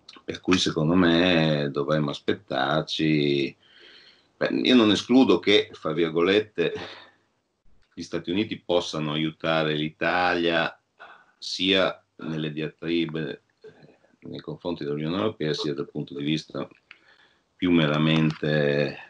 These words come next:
più meramente materiale, perché comunque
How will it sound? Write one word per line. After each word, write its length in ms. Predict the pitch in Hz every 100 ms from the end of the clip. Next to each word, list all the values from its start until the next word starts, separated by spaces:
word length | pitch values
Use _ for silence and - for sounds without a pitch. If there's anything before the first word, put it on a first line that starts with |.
| - - - _ _
più 160 | - 90
meramente 600 | 80 76 80 80 78 73
materiale, 960 | 73 - 76 85 85 76 69 73 78 - - - - _
perché 360 | 80 80 98 85
comunque 1400 | 90 87 90 95 104 90 80 76 73 71 69 67 65